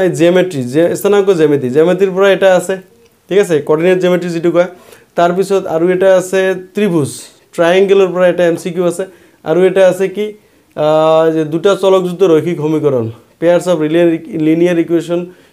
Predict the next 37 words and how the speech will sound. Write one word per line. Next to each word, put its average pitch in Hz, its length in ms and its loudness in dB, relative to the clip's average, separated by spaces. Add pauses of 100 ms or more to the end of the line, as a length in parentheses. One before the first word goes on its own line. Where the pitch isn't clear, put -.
(120)
ইন 165 140 -2
টু 170 180 -4
ভেৰিয়েবলছ, 175 580 2
ইয়াৰ 175 220 0
পৰা 180 180 -2
এটা 170 180 0
এম 156 120 2
চি 156 180 -8
কিউ 165 160 -2
আছে, 160 180 0
আণ্ডাৰষ্টেণ্ডিং 156 640 -2
বেছ। 113 200 -6 (580)
আৰু 175 160 0
কি 196 200 -4
আছে? 202 220 2 (220)
বাস্তৱ 143 340 -2
সংখ্যাৰ 180 420 0
পৰা 190 160 0
এটা 190 260 2
আছে, 190 180 -2 (460)
আৰু 190 200 0 (380)
এই 160 180 -2
ৰিভিজন 175 460 2
চেপ্টাৰৰ 170 420 -2
পৰা 165 160 -2
এটা 123 260 -2
আছে। 110 180 -8 (340)
চ' - 100 -4
এই 226 120 2
আণ্ডাৰষ্টেণ্ডিং 208 680 2
বেছ 214 220 2
যিবিলাক 196 300 0
এম 175 140 0
চি 196 160 -4
কিউ 190 160 2
আছে, 160 220 0
এইবিলাকো 185 500 2